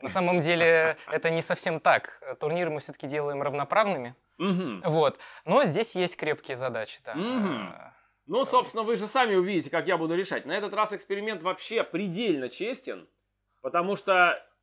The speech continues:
Speaker 2: я не видел ничего дома, Света еще не начинала. Я в этот раз буду решать первый.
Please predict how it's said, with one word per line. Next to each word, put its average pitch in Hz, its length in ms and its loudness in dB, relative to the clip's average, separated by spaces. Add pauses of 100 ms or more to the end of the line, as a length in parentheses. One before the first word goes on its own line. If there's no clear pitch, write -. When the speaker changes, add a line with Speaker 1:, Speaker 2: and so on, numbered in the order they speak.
(120)
Speaker 2:
я 165 320 0
не 196 120 -4
видел 190 300 -4
ничего 180 440 -2
дома, 220 300 2
Света 190 300 -6
еще 180 200 -6
не 175 100 -6
начинала. 143 520 -8 (800)
Я 165 240 2
в 170 60 2
этот 165 140 -6
раз 165 160 -2
буду 156 180 -6
решать 156 280 -4
первый. 104 380 -2